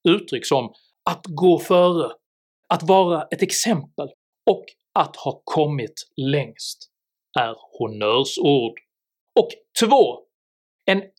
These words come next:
kollektivistisk människosyn, där individen genom social ingenjörskonst kan och bör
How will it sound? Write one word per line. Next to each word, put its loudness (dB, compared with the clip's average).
kollektivistisk 0
människosyn, 2
där -2
individen -4
genom -4
social 2
ingenjörskonst 0
kan 2
och -4
bör 0